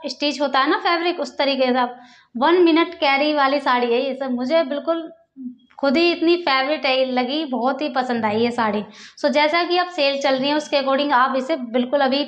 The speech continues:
परचेज कर सकते हो। So, अगर आपको मेरी कलेक्शन पसंद आ रही है, तो ऐसे ही एक लाइक ज़रूर कीजिएगा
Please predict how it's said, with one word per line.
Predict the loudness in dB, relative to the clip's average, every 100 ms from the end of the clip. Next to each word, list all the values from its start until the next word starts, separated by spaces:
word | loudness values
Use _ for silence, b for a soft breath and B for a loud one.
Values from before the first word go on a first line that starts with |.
| 0
परचेज | 0 0 -2
कर | -4 -4
सकते | -4 -2 -2
हो। | -2
So, | -2 0
अगर | 2 2
आपको | 2 2 0 0
मेरी | 2 0
कलेक्शन | 0 -2 -2 -2 -2
पसंद | -2 -2 0 0
आ | 0
रही | 0
है, | -2 -2 -2
तो | 0 2
ऐसे | 0 0 0
ही | 0 -2 -4 -2
एक | 0 2
लाइक | 2 2 0
ज़रूर | 0 0 -2
कीजिएगा | -2 -2 2 2 4 2